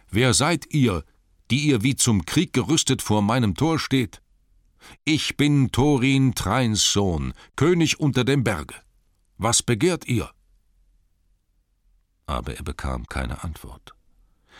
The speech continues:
Manche der Neuankömmlinge kehrten sofort um,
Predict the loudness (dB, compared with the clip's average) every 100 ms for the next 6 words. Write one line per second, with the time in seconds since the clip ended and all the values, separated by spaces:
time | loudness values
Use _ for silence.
0 | -10 -4 -2 -2 -4 -4 -2 -2 -4 -8
1 | -8 -6 -4 -4 -6 -6 -8 -10 -10 -10
2 | -10 -8 -10 -10 -12 -10 -10